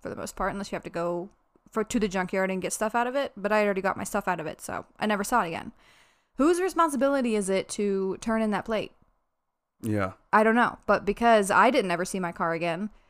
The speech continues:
Speaker 1: they went ahead and suspended my license, which was in
Speaker 2: And
Speaker 1: my
Speaker 2: no
Speaker 1: old
Speaker 2: one
Speaker 1: state,
Speaker 2: told you.
Speaker 1: and nobody
Speaker 2: <laughs>
Speaker 1: told me. I straight up bought a new car,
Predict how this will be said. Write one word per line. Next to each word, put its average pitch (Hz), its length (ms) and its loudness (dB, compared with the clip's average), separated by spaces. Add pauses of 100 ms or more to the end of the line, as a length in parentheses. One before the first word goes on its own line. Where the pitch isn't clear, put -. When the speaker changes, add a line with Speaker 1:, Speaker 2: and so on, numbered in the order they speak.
(180)
Speaker 1:
they 277 200 6
went 311 200 2
ahead 254 240 0
and 226 180 2
suspended 233 580 -2
my 202 140 2
license, 208 760 -4 (120)
which 185 220 -8
was 202 260 0
in 220 60 2
Speaker 2:
And - 40 4
Speaker 1:
my 220 160 6
Speaker 2:
no 208 60 2
Speaker 1:
old - 160 8
Speaker 2:
one 139 140 8
Speaker 1:
state, 226 80 4
Speaker 2:
told 110 260 6
you. 107 260 0
Speaker 1:
and 294 340 4
nobody 233 640 4
Speaker 2:
<laughs> - 60 -10
Speaker 1:
told 196 280 0
me. 175 240 -8 (280)
I 302 240 10
straight 277 360 2
up 214 240 4
bought 208 220 6
a 294 60 4
new 320 140 4
car, 240 500 6